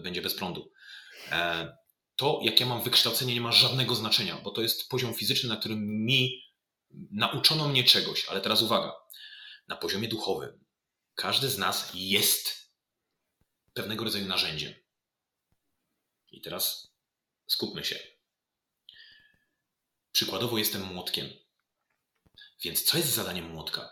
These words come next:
No, wbijać gwoździe. Mnie mogą wysłać do szkoły, jak wkręcać śrubki. I ja mogę mieć,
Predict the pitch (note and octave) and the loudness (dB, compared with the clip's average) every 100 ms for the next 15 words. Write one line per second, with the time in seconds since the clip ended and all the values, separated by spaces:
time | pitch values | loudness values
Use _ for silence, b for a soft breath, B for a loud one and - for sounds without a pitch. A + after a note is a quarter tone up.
0 | - C2 B1+ C2+ C2+ D2 G2+ F#2+ - - | -18 -16 -12 -6 -2 0 2 2 0 -6
1 | - _ _ B B B - C2+ D#2 F2+ | -16 _ _ B B B -16 -10 -4 -2
2 | C#3 B2 G2 F2+ A#2+ - G2+ F#2+ E2+ - | 0 0 -2 -2 -2 -2 -2 2 4 6
3 | B2+ F2 G2+ - G2+ - - A2+ B2 - | 4 2 0 0 -2 -2 -4 -2 2 2
4 | - G#2+ - - - _ _ G2+ A2+ A#2+ | 2 0 -4 -6 -10 _ _ -2 0 2
5 | B2+ A#2+ - - | 6 6 6 2